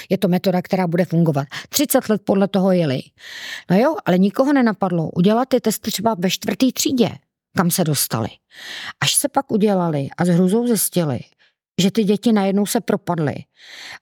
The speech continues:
a že jsou na tom mnohem hůř, protože v té první třídě oni se naučili číst ty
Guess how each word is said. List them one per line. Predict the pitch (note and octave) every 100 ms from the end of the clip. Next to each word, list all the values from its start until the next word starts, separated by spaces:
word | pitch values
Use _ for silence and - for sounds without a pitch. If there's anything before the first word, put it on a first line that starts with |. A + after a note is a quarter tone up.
| -
a | F3+
že | F#3 G#3 -
jsou | - A3
na | G#3
tom | A3+
mnohem | A3 G3+ A3
hůř, | F#3+ F3+ D#3+ - - - - -
protože | G3 G#3+ A#3
v |
té | - G#3+
první | G#3+ G#3 G#3
třídě | - C4 G#3 C3+ D#3+ -
oni | G3 A3+
se | A#3+
naučili | G#3+ G3 - A3+ A3
číst | - G#3+ -
ty | -